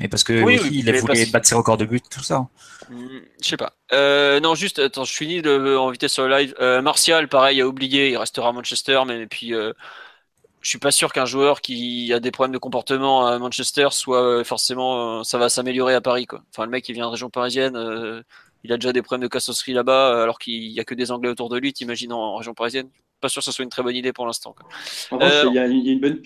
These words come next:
Speaker 3: enfin, il y a, moi, je trouve qu'il y a une piste intéressante qui est, qui est sortie sur le live. Euh, en, en,
Speaker 2: Vitolo ?
Speaker 3: en... Comment ?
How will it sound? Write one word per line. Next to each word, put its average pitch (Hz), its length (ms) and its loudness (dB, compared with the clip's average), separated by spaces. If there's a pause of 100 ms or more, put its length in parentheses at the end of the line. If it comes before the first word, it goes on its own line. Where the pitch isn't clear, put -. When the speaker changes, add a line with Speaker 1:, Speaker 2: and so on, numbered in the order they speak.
Speaker 3:
enfin, 123 140 -6
il 120 80 -2
y 117 40 -4
a, 113 40 -4
moi, 117 180 -4
je 120 80 -8
trouve 123 140 -8
qu'il 113 80 -2
y - 20 -2
a 110 40 -4
une 110 60 -8
piste 131 200 -8
intéressante 120 520 -2
qui 123 180 -4
est, 113 120 -2
qui 113 120 -4
est - 20 0
sortie 120 240 -4
sur 127 160 -10
le 117 80 -4
live. 156 320 0 (800)
Euh, 110 880 0 (260)
en, 123 80 -8
en, 110 140 -4
Speaker 2:
Vitolo ? 113 320 0
Speaker 3:
en... 107 220 -8 (640)
Comment ? 170 320 0